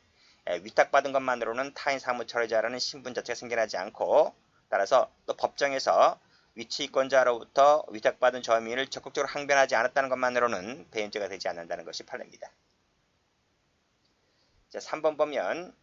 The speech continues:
위임장을 위조해서 등기를 말소했다고 했을 때 문서 위조가 될 수 있-,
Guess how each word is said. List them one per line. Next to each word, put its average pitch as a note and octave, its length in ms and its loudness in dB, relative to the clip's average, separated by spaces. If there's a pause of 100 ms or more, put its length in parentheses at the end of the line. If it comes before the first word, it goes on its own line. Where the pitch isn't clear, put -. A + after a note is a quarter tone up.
(320)
위임장을 D#3 600 0
위조해서 C3+ 640 0
등기를 C3+ 360 -6
말소했다고 A#2+ 640 0
했을 A2 260 -6
때 G#2+ 440 -2
문서 D3+ 440 0
위조가 C3+ 380 0
될 B2+ 100 -6
수 - 120 -12
있-, A2 180 -12